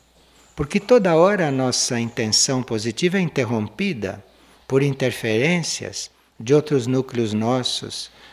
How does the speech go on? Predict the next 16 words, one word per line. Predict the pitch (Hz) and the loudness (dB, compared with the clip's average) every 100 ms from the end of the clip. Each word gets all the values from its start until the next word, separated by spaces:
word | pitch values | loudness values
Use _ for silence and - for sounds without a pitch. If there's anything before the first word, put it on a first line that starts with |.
| _ | _
interferências | - 110 139 - 120 123 - 117 104 | -10 -2 -2 0 -2 0 0 -2 -2
externas, | 101 - 107 110 117 107 90 - - _ _ - | -4 -4 -2 0 0 -2 -6 -10 -14 _ _ -6
de | 139 | -4
fraquezas | - 151 - - 127 139 123 120 107 | 0 0 0 0 6 6 6 0 0
humanas | 104 107 120 120 98 - | 0 2 2 0 -2 -4
nossas. | 104 101 113 123 127 - - - - - - _ _ _ 139 | -2 0 2 2 2 0 -2 -6 -10 -10 -14 _ _ _ -12
Então, | - 196 208 202 - - _ | -2 0 2 -2 -14 -20 _
isso | 190 - - - | -6 -6 -10 -6
tudo | 240 214 226 175 147 113 - | -2 2 4 4 2 -2 -6
não | 131 160 175 | -2 2 2
é | 214 | 2
contínuo. | - 139 113 - 113 90 85 - - _ _ - _ _ _ _ | 2 0 0 -2 -2 -2 -4 -12 -20 _ _ -20 _ _ _ _
E | 190 | 2
a | 190 | 2
pessoa | 208 202 - 214 | 4 2 2 0
diz, | 143 123 110 - - | 0 0 0 -4 -6